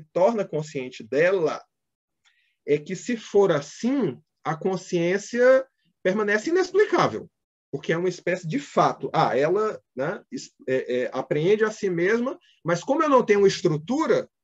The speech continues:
eu não tenho como explicar. Né? É como se fosse uma espécie de dado.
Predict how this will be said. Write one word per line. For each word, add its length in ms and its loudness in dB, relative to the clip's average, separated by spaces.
eu 100 -4
não 120 -4
tenho 180 -4
como 160 -2
explicar. 520 -2
Né? 240 -4
É 60 -4
como 140 -4
se 140 -10
fosse 240 -2
uma 40 0
espécie 280 -2
de 120 -6
dado. 440 0